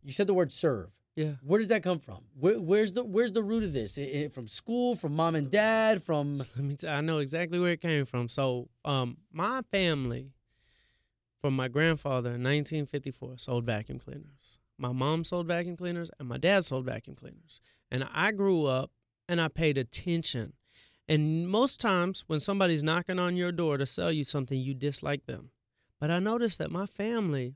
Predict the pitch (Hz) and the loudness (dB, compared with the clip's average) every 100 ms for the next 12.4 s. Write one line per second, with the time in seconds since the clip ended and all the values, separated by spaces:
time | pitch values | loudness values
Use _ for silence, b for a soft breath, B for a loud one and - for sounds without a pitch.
0 | _ 170 185 185 170 160 160 - 151 135 | _ -4 -2 -2 -4 -6 -6 -4 -2 0
1 | 127 123 - - - 127 175 147 87 - | -2 -4 -10 -10 -10 -10 _ -14 -14 -16
2 | _ _ _ _ _ _ _ 170 160 165 | _ _ _ _ _ _ _ 2 4 4
3 | - - _ _ 175 208 220 202 185 - | -2 -14 _ _ -4 0 2 0 -2 -4
4 | 180 185 196 185 - 233 208 214 202 170 | -2 -2 -2 -2 0 0 0 0 -2 0
5 | - 202 196 180 147 196 180 170 - 160 | 0 0 0 0 0 0 2 0 2 0
6 | 151 147 131 127 - 170 190 147 120 - | 0 -2 -2 -4 -4 -2 0 -2 -4 -10
7 | _ _ _ _ _ _ _ _ _ - | _ _ _ _ _ _ _ _ _ -2
8 | 185 185 170 - 233 240 233 196 180 185 | 4 4 4 0 0 4 4 4 2 2
9 | 170 175 160 160 175 208 220 208 185 - | 2 0 -2 -4 0 2 2 2 0 -4
10 | - _ 160 160 - 151 143 143 139 127 | -6 _ -2 -2 2 2 2 0 -2 -2
11 | 135 202 208 135 160 190 208 208 196 185 | -2 -2 -2 -4 -6 -4 -2 -2 -2 0
12 | 220 185 143 127 | 0 2 0 0